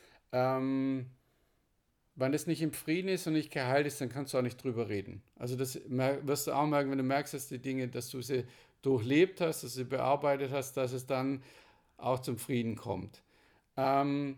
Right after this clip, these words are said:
der Punkt ist aber der, wo wir beide hinwollen. Äh, Andreas hat's kurz angeteasert, äh, Lieb haben statt Recht haben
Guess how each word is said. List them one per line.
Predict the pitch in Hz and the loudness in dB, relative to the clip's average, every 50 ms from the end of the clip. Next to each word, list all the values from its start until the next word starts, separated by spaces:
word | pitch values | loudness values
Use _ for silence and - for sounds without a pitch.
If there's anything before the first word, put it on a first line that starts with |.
| - _ - | -12 _ -10
der | 131 | -10
Punkt | - - - 190 214 220 220 | -8 0 2 2 2 2 -4
ist | 185 - | -2 0
aber | 170 147 135 135 | 0 2 2 2
der, | 123 143 156 170 151 | 4 4 4 4 4
wo | 147 151 147 139 135 | 2 2 2 2 4
wir | 139 139 131 | 6 6 6
beide | 131 139 135 135 135 131 123 | 6 6 6 8 8 6 6
hinwollen. | 123 123 143 170 185 185 180 185 185 185 196 202 202 196 - - - - _ _ _ _ _ _ _ - | 4 4 4 4 2 4 4 4 4 4 2 0 -2 -6 -8 -18 -20 -20 _ _ _ _ _ _ _ -2
Äh, | 135 | 0
Andreas | 139 143 139 127 127 135 139 | 2 2 2 4 4 4 4
hat's | 131 139 143 139 - | 4 2 0 -2 -6
kurz | - - 226 - - - | -2 0 0 0 0 -4
angeteasert, | - 165 175 190 185 196 190 - - 196 190 190 175 165 185 185 165 - - - | -4 -2 -2 0 -2 -2 -4 -4 -6 -4 -4 -4 -2 0 0 0 0 -2 -8 -4
äh, | - 143 143 143 143 143 135 123 | 0 2 4 4 4 4 0 -2
Lieb | - 147 151 165 190 190 - | -6 -6 -6 -6 -6 -6 -2
haben | 143 131 131 131 135 135 | -2 0 0 0 0 -4
statt | 131 - 147 143 113 120 | -6 -6 -6 -6 -4 -4
Recht | 143 170 165 - - | -4 -4 -4 -6 -6
haben | 156 156 151 147 165 170 170 165 | -4 -2 -2 -2 -4 -6 -6 -8